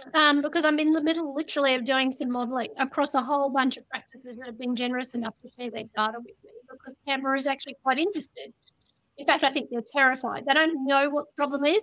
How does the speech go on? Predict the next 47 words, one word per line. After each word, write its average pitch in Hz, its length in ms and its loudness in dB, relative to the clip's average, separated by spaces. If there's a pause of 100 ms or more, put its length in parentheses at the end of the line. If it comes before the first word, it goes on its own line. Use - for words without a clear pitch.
(120)
but, 277 220 0 (120)
you 277 60 -10
know, 247 340 -2
I'm, 262 300 -2
I'm 262 160 -2
taking 262 340 -2
the 247 60 -8
problem 254 300 -6
to 240 60 -14 (180)
them 240 200 -6 (460)
and 269 220 -2
pointing 254 320 -4
out 240 160 -2 (160)
some 262 240 0
of 240 120 -2
the 240 420 -2
anomalies 262 760 2
that 277 100 -12
have 247 120 -6
occurred 247 360 -2
in 247 160 -2
thinking. 240 460 -6
So 277 180 2
in 415 580 0
Canberra, 320 320 2
there 294 240 2
tends 302 220 -4
to - 80 -20
be 285 120 -4
a 262 80 -2
tendency 262 720 -14
to 269 100 -16
think 294 260 -6
about 247 400 0 (360)
the 269 80 -4
money 320 360 4
that 262 120 -2
goes 269 220 4
to - 140 -20
practices 262 520 -6
is 240 120 -8
what 254 200 -6
we 254 120 -8
m-, 247 160 2 (160)
bill 269 180 2
money 233 320 -4
for. 170 180 -14